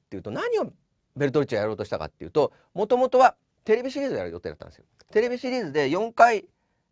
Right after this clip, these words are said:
四回もの、なんていうかミニシリーズで、春、夏、秋、冬かな、えー、というその四季を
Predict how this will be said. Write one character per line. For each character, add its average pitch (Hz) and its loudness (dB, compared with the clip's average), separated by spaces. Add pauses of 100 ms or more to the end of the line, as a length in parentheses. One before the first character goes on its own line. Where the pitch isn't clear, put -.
(460)
四 208 0
回 226 8
も 214 -2
の、 202 -4 (480)
な 170 0
ん - -4
て 139 -8
い 113 -8
う 101 0
か 107 -2
ミ 151 -2
ニ 226 -2
シ 254 -8
リ 240 -4
ー 139 -6
ズ 95 -12 (420)
で、 170 6
春、 214 6
夏、 156 -4
秋、 143 0
冬 117 -2
か 87 -2
な、 107 -4 (280)
え 120 2
ー、 - 2
と 127 -2
い 123 2
う 117 2
そ 123 -2
の 120 -2 (140)
四 - -8
季 240 6
を 143 8